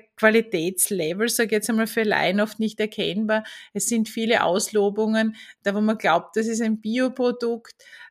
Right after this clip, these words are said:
ähm, man glaubt, das ist ein Naturprodukt.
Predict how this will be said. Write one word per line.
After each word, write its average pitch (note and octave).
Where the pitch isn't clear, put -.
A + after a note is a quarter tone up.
ähm, -
man G#3+
glaubt, F#3+
das A#3+
ist A#3+
ein G3+
Naturprodukt. B3